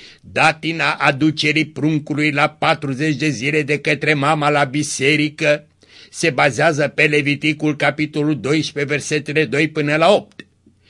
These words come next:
Tămâia, simbolul rugăciunii, se bazează pe orânduirea veche. Slujba înmormântării e împletită aproape exclusiv cu floricele din câmpul biblic al Vechiului Testament.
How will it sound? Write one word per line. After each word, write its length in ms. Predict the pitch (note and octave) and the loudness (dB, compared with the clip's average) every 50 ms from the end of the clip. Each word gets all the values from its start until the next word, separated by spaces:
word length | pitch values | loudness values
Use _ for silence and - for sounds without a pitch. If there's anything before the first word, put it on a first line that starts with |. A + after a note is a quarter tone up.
| - - - _ _ _ | -20 -20 -20 _ _ _
Tămâia, 600 | - A#3 A#3 F3 C#3+ C#3 D3+ D#3+ D#3 D3+ D3+ D3+ | 4 4 4 4 2 2 2 2 2 2 2 0
simbolul 720 | C#3 - - - D#3+ E3 E3 D3+ C#3+ D#3 D#3 D3+ D#3+ D#3+ D3 | -2 -4 -4 0 0 0 0 2 2 4 4 6 4 4 2
rugăciunii, 760 | D3 D#3 C#3 D3+ D#3 D3+ D3 - D3 D3+ D3+ D#3 D#3 D#3+ - | 2 0 0 0 0 0 0 -2 -2 0 0 0 -2 -2 -6
se 180 | - - - - | -10 -14 -12 -10
bazează 580 | F#2+ G#2+ B2 B2+ G#2 A#2+ C3+ D3 C3+ C3+ D3 | -4 -2 -2 -2 0 0 0 0 0 -2 -4
pe 140 | C3 - D3 D3+ F3 | -2 0 -2 -2 0
orânduirea 800 | - D3 D3+ D3 D3 C#3+ C3 C#3+ D#3 E3 D3+ D3+ C3+ A2+ D#2+ D#2 D#2+ | 0 0 0 0 0 -2 0 0 0 2 4 4 2 2 0 -2 0
veche. 560 | D3+ F#3+ G#3 - - - A#2 G2+ E2+ - - _ _ _ _ _ _ _ _ - - - - | 2 2 2 2 0 -2 -4 -4 -6 -8 -14 _ _ _ _ _ _ _ _ -20 -20 -18 -12
Slujba 600 | - - - C#3+ F#3+ B3+ A#3+ F3 C3+ B2+ D3+ D#3 | -8 -6 -4 0 2 2 2 2 2 4 4 4
înmormântării 920 | D#3 D3 C#3+ D3+ D3+ C#3 C#3+ D3+ D3+ C#3+ - D#3+ D#3+ E3 D#3+ D#3+ D#3 A#2 A2+ | 4 4 2 0 0 2 2 0 0 0 0 2 2 4 4 2 2 2 0
e 60 | A#2 | -2
împletită 580 | B2 A2+ - C3 C3 C#3 C3+ D3 D3+ D3+ E3 | -2 -4 -4 -4 -4 -2 -2 -2 -2 0 0
aproape 440 | D3+ D3 D3 - D3+ D3 D3 C#3+ D3+ | 0 0 0 -2 -2 -2 0 2 2
exclusiv 640 | D3 D#3 C#3+ - - - - D#3 C#3+ - F3 E3+ C#3 | 0 0 0 -4 -8 -6 -4 -4 -4 -2 -2 -2 -2
cu 160 | C#3 - D#3 C#3 | -2 -4 -6 -6
floricele 640 | - C#3+ D3 D#3+ D3+ D3 C#3 - E3 E3 E3 E3 | -4 -2 -2 -2 -2 -2 -2 -2 0 2 2 2
din 240 | D3+ C#3+ D3+ C#3+ C#3 | 0 0 -2 -2 -2
câmpul 360 | - F3 E3+ D3+ D#3 E3+ D3+ | -2 -2 -2 -2 -2 -4 -4
biblic 480 | B2+ B2 D#3+ E3 D3 D#3 D#3 D#3 D#3 - | -2 -2 -2 -2 0 0 0 -2 -2 -2
al 160 | A2+ A#2 A#2 G#2 | -2 -2 -2 -2
Vechiului 420 | G#2 C3+ D#3 D3 - C#3 C3+ C3+ | -2 -2 -2 -2 -4 -4 -4 -4
Testament. 840 | C3+ - D3 C#3 - - - C#3+ D3+ F#3+ A3+ G3+ A#2+ F#2 D#2 - - | -4 -4 -4 -4 -4 -2 -2 -2 0 2 2 0 0 -4 -8 -14 -20